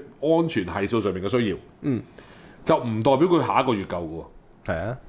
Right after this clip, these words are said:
Speaker 1: 即係我講下個月可能誇張啲啦，可能過得兩三年，
Speaker 2: 就
Speaker 1: 可能佢唔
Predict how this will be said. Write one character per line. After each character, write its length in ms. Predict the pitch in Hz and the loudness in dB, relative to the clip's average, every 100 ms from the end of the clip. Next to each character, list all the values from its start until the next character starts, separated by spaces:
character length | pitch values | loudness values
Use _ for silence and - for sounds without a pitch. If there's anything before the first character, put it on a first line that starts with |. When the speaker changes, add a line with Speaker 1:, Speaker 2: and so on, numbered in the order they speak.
| - 139 | -20 -8
Speaker 1:
即 100 | - | 2
係 80 | 160 | 4
我 80 | 131 | 4
講 120 | 135 | 4
下 120 | 117 120 | 4 4
個 60 | |
月 80 | 110 | 4
可 60 | 113 | 2
能 80 | |
誇 180 | 87 117 | 2 0
張 140 | 113 113 | 0 0
啲 120 | 117 | 2
啦， 160 | 113 107 | 4 4
可 60 | |
能 120 | 117 110 | 2 0
過 120 | 98 | 0
得 80 | 123 | 0
兩 240 | 92 90 | 0 -4
三 260 | 95 113 110 | -2 -2 -2
年， 180 | 80 69 | -6 -6
Speaker 2:
就 60 | |
Speaker 1:
可 60 | 90 | -4
能 100 | 92 | -4
佢 80 | 90 | -6
唔 120 | 82 | -10